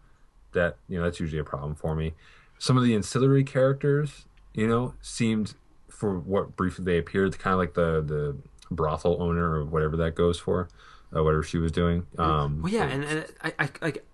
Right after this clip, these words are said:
Speaker 2: I got to that part, and I'm like, "Wait, what is she?" Like, I get that she's, like, a boss of something, but what is she running?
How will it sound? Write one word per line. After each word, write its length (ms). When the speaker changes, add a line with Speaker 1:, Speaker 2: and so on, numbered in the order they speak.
Speaker 2:
I 120
got 200
to 100
that 180
part, 220
and 60
I'm 60
like, 180
"Wait, 200
what 140
is 100
she?" 240
Like, 160
I 80
get 200
that 120
she's, 240
like, 120
a 60
boss 480
of 120
something, 880
but 240
what 180
is 120
she 180
running? 480